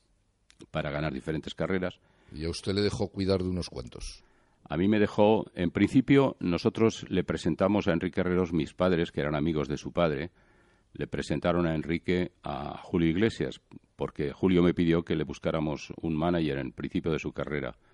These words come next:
Speaker 1: y le presentamos a Julio. Y eso fue al final de cuando Julio había ganado el Festival de Benidorm.
Speaker 2: Pero usted ya conocía a Julio previamente.
Speaker 1: Lo conocía de los Sagrados Corazones.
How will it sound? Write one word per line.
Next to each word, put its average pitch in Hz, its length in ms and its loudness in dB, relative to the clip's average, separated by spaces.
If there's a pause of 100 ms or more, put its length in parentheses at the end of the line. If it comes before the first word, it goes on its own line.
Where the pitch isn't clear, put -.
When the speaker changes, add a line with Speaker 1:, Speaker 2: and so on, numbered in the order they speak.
(420)
Speaker 1:
y 78 80 -2
le 73 120 -2
presentamos 82 680 -4
a - 60 -4
Julio. 64 400 -8 (680)
Y 80 100 0
eso 90 200 2
fue 104 380 4
al 71 220 0
final 82 420 -2
de 73 540 -4 (320)
cuando 71 240 -4
Julio 87 300 0
había 80 180 2
ganado 80 300 -2
el 76 80 -4
Festival 73 420 -4
de 73 100 -4
Benidorm. 71 520 -4
Speaker 2:
Pero 90 120 -4
usted 107 240 -2
ya 117 120 6
conocía 113 380 2
a 101 40 2
Julio 110 380 0
previamente. 90 720 0
Speaker 1:
Lo 87 120 2
conocía 98 360 4
de 117 80 2
los 92 120 0
Sagrados 92 320 2
Corazones. 64 640 -6